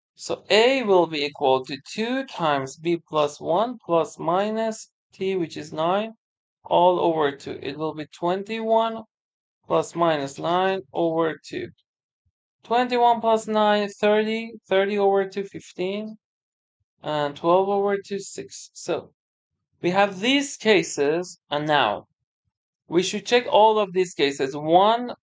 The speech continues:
two, three, four, five, six, seven, eight, nine, ten. We found ten answers, and now we should check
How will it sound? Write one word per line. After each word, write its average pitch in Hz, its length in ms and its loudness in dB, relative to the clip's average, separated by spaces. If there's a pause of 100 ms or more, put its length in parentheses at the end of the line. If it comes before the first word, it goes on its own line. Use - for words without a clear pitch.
(100)
two, 208 440 -2 (140)
three, 190 240 -6
four, 196 420 2
five, 180 400 2
six, - 420 -14
seven, 170 440 -2
eight, 190 260 -4
nine, 185 400 0
ten. 160 200 -6 (440)
We 214 180 -2
found 269 640 2 (120)
ten 262 260 2
answers, 185 720 2 (400)
and 170 160 0
now 220 300 4
we 196 100 -2
should 196 240 -8
check 208 240 0